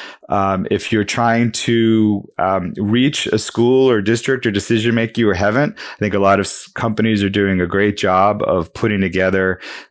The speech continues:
you know, best practices and, uh, and trying to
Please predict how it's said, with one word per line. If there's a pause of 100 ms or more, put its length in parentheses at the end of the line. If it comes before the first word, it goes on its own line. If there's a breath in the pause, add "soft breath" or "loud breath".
you
know,
best
practices (280 loud breath)
and,
uh, (160)
and
trying
to